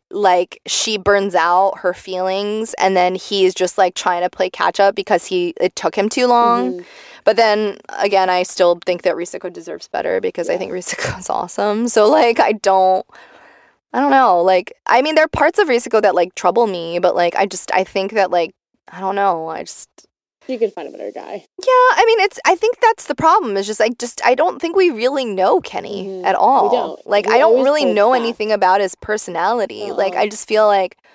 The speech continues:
Speaker 1: like, about, but, like, but who he truly is. You
Speaker 2: Yeah.
Speaker 1: know what I mean?
Speaker 2: Yeah.
Speaker 1: Like, not just, like, who he tells us he
Speaker 2: Yeah,
Speaker 1: is. Like,
Speaker 2: totally.
Speaker 1: I don't think he's have, had any real big realizations. It's
Speaker 2: Mm-hmm.
Speaker 1: been three months. Like, I don't know anything about his family structure.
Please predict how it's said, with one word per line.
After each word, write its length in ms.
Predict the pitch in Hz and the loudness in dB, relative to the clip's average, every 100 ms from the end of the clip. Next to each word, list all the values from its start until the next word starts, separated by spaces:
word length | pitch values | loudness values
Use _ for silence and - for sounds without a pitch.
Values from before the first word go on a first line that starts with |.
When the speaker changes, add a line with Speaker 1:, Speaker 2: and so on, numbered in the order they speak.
| _ _ _ _ _ _ _ _ | _ _ _ _ _ _ _ _
Speaker 1:
like, 160 | 247 - - | 0 2 2
about, 340 | 233 208 - - | 2 2 -2 0
but, 180 | 240 - | 0 2
like, 200 | 254 233 196 - | 0 0 -4 -2
but 140 | 247 | -2
who 240 | - 311 | 0 -2
he 180 | 247 277 | -2 -6
truly 580 | - - 240 240 233 202 | -8 -8 -4 -2 0 -2
is. 540 | - 180 - - - - | -2 -2 -2 -14 -16 -4
You 60 | 220 | 0
Speaker 2:
Yeah. 40 | |
Speaker 1:
know 100 | 220 | 4
what 80 | 220 | 4
I 80 | 214 | 2
mean? 260 | 190 190 | -2 -6
Speaker 2:
Yeah. 60 | 202 | -2
Speaker 1:
Like, 180 | 190 - - - | -2 -2 -18 0
not 280 | 277 320 | 2 2
just, 280 | - 226 - | 2 0 2
like, 180 | 220 196 | 0 0
who 260 | 202 240 247 | -2 -8 -6
he 180 | 226 196 | -8 -12
tells 440 | - - 220 202 | -6 0 0 0
us 160 | 135 - | -6 -10
he 240 | - 175 | -16 -8
Speaker 2:
Yeah, 200 | - 214 | -6 -4
Speaker 1:
is. 200 | 214 226 | -6 -2
Like, 180 | 208 196 | 0 2
Speaker 2:
totally. 300 | 320 226 71 _ _ _ | 0 -6 -10 _ _ _
Speaker 1:
I 100 | 254 | 2
don't 160 | 311 311 | 2 0
think 140 | 311 | -4
he's 160 | 285 247 | -4 0
have, 180 | 220 202 | 0 0
had 420 | - - 226 196 - | -8 -2 2 2 2
any 260 | 190 226 294 | 0 0 0
real 580 | 190 190 208 196 190 - | -4 0 4 4 2 0
big 340 | 190 190 196 | 2 4 2
realizations. 1040 | 196 165 185 202 196 185 165 - 160 170 233 | 0 2 2 4 2 0 -4 -4 -4 -4 -2
It's 140 | 254 | -2
Speaker 2:
Mm-hmm. 40 | - | 0
Speaker 1:
been 120 | 302 | 0
three 320 | - 240 277 | 0 0 2
months. 540 | 269 214 208 135 - - | 2 2 2 -2 -8 0
Like, 300 | 202 190 - - - | 2 2 -4 -20 -6
I 100 | - 226 | 2 2
don't 120 | 311 | 4
know 120 | 302 | 2
anything 420 | - 220 247 247 | 2 2 2 2
about 180 | 226 196 | 2 2
his 180 | 190 - | 0 -6
family 380 | 170 180 208 208 | -2 -2 0 -2
structure. 600 | - 208 - - 202 202 | 0 -2 0 2 4 4